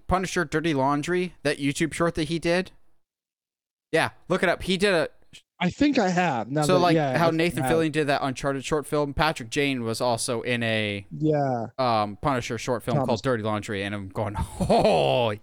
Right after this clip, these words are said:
Speaker 1: yes." Um,
Speaker 2: And easily, uh, one of my favorite of the Riddick series, The Chronicles of Riddick, is, is, comes out that year. I, I have a soft spot for, for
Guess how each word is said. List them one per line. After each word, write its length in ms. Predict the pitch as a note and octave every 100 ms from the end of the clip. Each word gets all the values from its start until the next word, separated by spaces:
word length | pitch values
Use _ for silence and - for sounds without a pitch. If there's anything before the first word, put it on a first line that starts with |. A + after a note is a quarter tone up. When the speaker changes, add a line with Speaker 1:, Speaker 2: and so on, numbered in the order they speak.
| -
Speaker 1:
yes." 680 | A2 A2 A2+ G#2+ - - - - - _ -
Um, 140 | C3+
Speaker 2:
And 220 | F#3 F3 - -
easily, 640 | D3 D#3 D#3 F3 F#3 F#3 F3+ D3+ D#3 -
uh, 220 | D#3 D3
one 160 | C#3 D3+
of 60 |
my 140 | D3 C#3
favorite 380 | D3 C#3 D3
of 80 | C#3
the 60 | C3
Riddick 300 | C3 C3 -
series, 440 | F3+ F3+ F#3 F3
The 60 | C#3+
Chronicles 480 | - B2 A#2+ A#2+ A2+
of 80 |
Riddick, 320 | A2 C#3+ D3+ D3+
is, 80 | C#3+ -
is, 180 | C#3+ - -
comes 180 | - C#3+
out 120 | C#3+
that 180 | C#3+ C#3+
year. 240 | C#3+ C#3+ -
I, 260 | D#3+ G#3+ G#3
I 120 | F3+ C#4+
have 100 | C#4
a 60 |
soft 320 | - E3 D3+
spot 300 | - D3+ C#3+
for, 340 | - D3 C3+ E2+
for 300 | - D3+ C#3